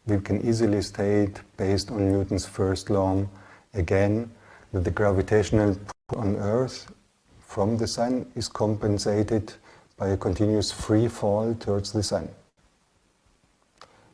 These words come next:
It means nothing else that the entire earth,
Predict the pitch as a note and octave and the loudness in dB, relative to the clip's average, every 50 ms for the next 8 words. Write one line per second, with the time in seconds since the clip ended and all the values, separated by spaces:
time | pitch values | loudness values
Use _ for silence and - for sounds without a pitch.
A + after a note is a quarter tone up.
0 | _ _ _ _ _ _ - - - - - - - - G#2 G2+ G2 - - G#2+ | _ _ _ _ _ _ -14 -14 -14 -14 -16 -16 -8 -4 -2 -2 -2 -2 -2 -4
1 | G2 - B2 G#2 F#2+ F#2+ G#2+ A2+ A2 - - G2 F2+ F2 F#2 G2 F#2+ F2+ F#2 F#2+ | -2 0 0 2 2 2 2 0 0 0 -2 0 2 2 2 4 4 2 2 -2
2 | G#2+ - - - _ - G#2 G#2+ A2+ - - A2+ G#2+ G2+ G2 F#2+ - F#2+ F#2 G#2 | -4 -8 -14 -20 _ -8 -4 -4 -2 0 2 2 4 4 2 2 0 -2 -2 0
3 | B2 B2 - - - - | 0 -2 -4 -6 -16 -12